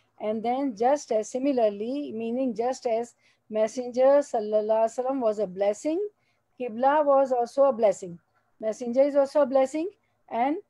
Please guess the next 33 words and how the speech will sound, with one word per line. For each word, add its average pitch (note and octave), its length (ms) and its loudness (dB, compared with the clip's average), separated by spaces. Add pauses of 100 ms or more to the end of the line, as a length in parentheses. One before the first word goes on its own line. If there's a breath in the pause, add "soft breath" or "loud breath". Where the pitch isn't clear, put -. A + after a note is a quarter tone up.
(160)
Qibla B3 340 0 (380)
facing C4 380 0
towards B3 260 0
Kaaba A3+ 280 2
is C4 140 4
also A#3+ 280 2
a D#4+ 40 4
blessing. G3+ 440 -2 (440)
Just C4+ 420 0
as, A#3+ 260 0
similarly, B3 640 0
just C4 340 0
as A#3 160 0
Messenger A3+ 440 -2
Sallallahu A#3+ 280 -2
Alaihi - 80 -12
Wasallam B3+ 220 -6 (400 soft breath)
has A3+ 200 0
been, B3+ 280 0
has A#3+ 460 2
been A#3+ 220 -2
sent A#3+ 500 -4
to A3+ 100 -6
complete G#3+ 420 -6
the C4 120 6
deen, C#4+ 320 0 (540)
Qibla B3+ 480 0
was B3+ 200 2
ordained A#3+ 560 -2
to B3 100 -4
complete A3 480 -6
the A3 100 0
deen. F#3 340 -8